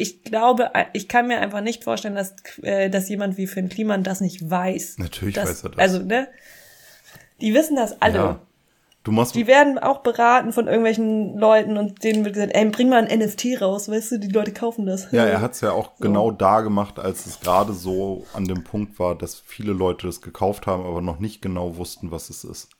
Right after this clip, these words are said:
Speaker 2: Und noch nicht
Speaker 1: Ja.
Speaker 2: genau raus war, ob das jetzt Quatsch ist oder nicht. Und ich meine,
Speaker 1: Ja.
Speaker 2: dass, äh, eine der Abneigungen von Jo-, Jan Böhmermann gegenüber Finn Kliman, glaube ich, daraus resultieren,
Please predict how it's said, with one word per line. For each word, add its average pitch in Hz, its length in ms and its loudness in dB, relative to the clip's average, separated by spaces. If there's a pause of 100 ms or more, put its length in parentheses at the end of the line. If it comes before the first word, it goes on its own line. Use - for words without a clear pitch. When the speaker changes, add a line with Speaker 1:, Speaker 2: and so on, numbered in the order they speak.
(420)
Speaker 2:
Und 92 180 -4
noch 87 140 -2
nicht 101 160 0
Speaker 1:
Ja. - 60 -4
Speaker 2:
genau 92 260 -2
raus 92 380 -6
war, 90 200 -6
ob 90 120 -8
das - 200 -10
jetzt - 180 -10
Quatsch - 260 -6
ist - 160 -12
oder 85 200 -8
nicht. 82 260 -14 (600)
Und 98 140 -4
ich - 120 -12
meine, 101 340 0
Speaker 1:
Ja. 117 60 -2
Speaker 2:
dass, - 320 -4
äh, 85 500 -6
eine 90 240 -4
der 85 560 -2 (380)
Abneigungen 95 680 -4
von 87 260 -8
Jo-, 87 200 -8
Jan 90 340 -2
Böhmermann 92 560 -2
gegenüber 87 400 -8
Finn 95 220 -8
Kliman, 95 460 -6
glaube 90 280 -2
ich, 82 140 -10
daraus 90 600 -4
resultieren, 90 800 -10